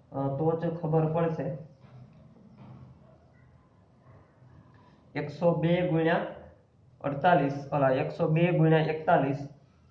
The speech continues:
તો જવાબ આવશે ચાર હજાર એકસો બ્યાસી. ચાર હજાર એકસો બ્યાસી. આ minus છે અને આ plus છે, તેથી minus જવાબ આવશે.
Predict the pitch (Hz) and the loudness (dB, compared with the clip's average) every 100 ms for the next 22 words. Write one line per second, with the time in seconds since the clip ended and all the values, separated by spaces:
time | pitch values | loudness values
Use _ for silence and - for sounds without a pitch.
0 | - 151 147 147 156 156 160 160 170 160 | -6 -4 0 6 8 8 6 4 0 0
1 | 147 143 156 156 160 147 - - 131 127 | 4 6 8 6 6 4 2 -2 0 4
2 | 135 135 135 - - _ _ _ - _ | 4 4 -4 -10 -18 _ _ _ -20 _
3 | - 143 147 147 156 131 131 - 175 220 | 6 6 8 6 6 6 0 0 0 0
4 | - - - 147 165 180 - - 139 143 | -4 -16 -14 2 6 6 4 2 4 6
5 | 147 180 180 - - 135 135 - - _ | 6 8 6 6 0 -2 -4 -8 -20 _
6 | - 131 135 139 175 - - 127 127 135 | -2 2 4 8 6 6 -2 -4 -4 -2
7 | 127 123 139 156 156 156 127 117 117 120 | 2 4 6 6 6 4 0 0 2 2
8 | 120 - | 0 -8